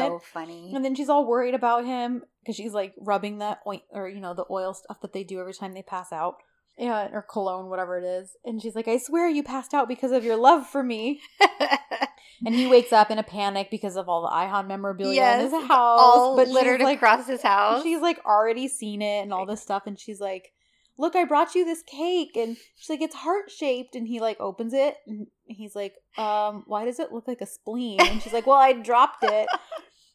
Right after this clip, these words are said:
Speaker 2: And they decide to eat, eat cake together.
Speaker 1: Yeah.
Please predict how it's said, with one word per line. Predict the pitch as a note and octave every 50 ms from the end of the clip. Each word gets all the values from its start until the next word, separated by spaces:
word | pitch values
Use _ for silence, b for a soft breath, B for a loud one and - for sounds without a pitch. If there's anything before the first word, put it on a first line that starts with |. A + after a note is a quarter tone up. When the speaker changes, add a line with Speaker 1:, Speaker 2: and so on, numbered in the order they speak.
| _ -
Speaker 2:
And | D4+ B3
they | A#3+ A#3
decide | A3 A3+ A#3+ A#3 - G#3 G3+ G3+ G3+
to | - A#3 G3+ - - -
eat, | G3 F#3+ - - _ _ _ _ _ _ _ _ _ _ _ _
eat | G#3 G3 F#3+ - _
cake | - B3 C#4 B3+ B3+ _
together. | - A3+ A#3+ A#3 A3+ A#3 A3+ A3 A3 A#3 A3
Speaker 1:
Yeah. | A3 G#3 F#3+ F3 D3 - - - - -